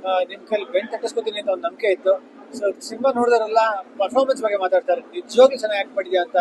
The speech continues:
ನಿನ್ನೆ ಡೈರೆಕ್ಟರ್ ಹೇಳಿದ್ರು, ಸುದೀಪ್ ಸರ್ ಹೇಳಿದ್ರು, ಆ, ತುಂಬಾ ಚೆನ್ನಾಗಿ ಪರ್ಫಾರ್ಮ್ ಮಾಡಿದ್ಯಾ ಅಂತ ಹಲವಾರು ಜನ ಡೈರೆಕ್ಟರ್ಸ್ ಹೇಳಿದ್ರು, ಒಬ್ಬ ನಟನಾಗಿ ಸಂಪೂರ್ಣವಾಗಿ ಇವತ್ತು ಹುಟ್ಟಿದ್ಯಾ ಅಂತ.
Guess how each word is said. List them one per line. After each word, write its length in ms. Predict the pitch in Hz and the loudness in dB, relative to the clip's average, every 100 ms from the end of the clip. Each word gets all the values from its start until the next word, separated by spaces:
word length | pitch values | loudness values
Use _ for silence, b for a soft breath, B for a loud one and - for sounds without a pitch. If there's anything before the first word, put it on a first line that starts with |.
| 180 | 0
ನಿನ್ನೆ 180 | 175 | -4
ಡೈರೆಕ್ಟರ್ 400 | 175 175 208 - | -2 0 0 2
ಹೇಳಿದ್ರು, 400 | 185 175 143 180 | 2 2 2 2
ಸುದೀಪ್ 320 | 175 - 269 - | 2 -2 -6 0
ಸರ್ 140 | 233 | 0
ಹೇಳಿದ್ರು, 380 | 190 175 185 185 | 2 4 8 8
ಆ, 840 | - - - - - - - 349 | 4 -10 -20 -20 -18 -2 0 0
ತುಂಬಾ 260 | - 226 247 | -4 -4 -4
ಚೆನ್ನಾಗಿ 220 | 226 - | -4 -4
ಪರ್ಫಾರ್ಮ್ 240 | 185 - | -2 0
ಮಾಡಿದ್ಯಾ 240 | 185 175 165 | 0 0 -2
ಅಂತ 160 | - | 0
ಹಲವಾರು 460 | 165 151 185 233 233 | -2 0 2 4 2
ಜನ 100 | 220 | 2
ಡೈರೆಕ್ಟರ್ಸ್ 360 | 196 202 196 | 2 2 -2
ಹೇಳಿದ್ರು, 200 | - 180 | -10 -2
ಒಬ್ಬ 120 | 185 165 | 0 0
ನಟನಾಗಿ 520 | 175 180 233 233 - | -2 0 2 2 0
ಸಂಪೂರ್ಣವಾಗಿ 460 | 208 - 226 214 | -6 -2 0 0
ಇವತ್ತು 200 | 190 180 | 0 -2
ಹುಟ್ಟಿದ್ಯಾ 380 | 175 220 214 185 | -2 -4 0 0
ಅಂತ. 180 | 156 160 | -2 -4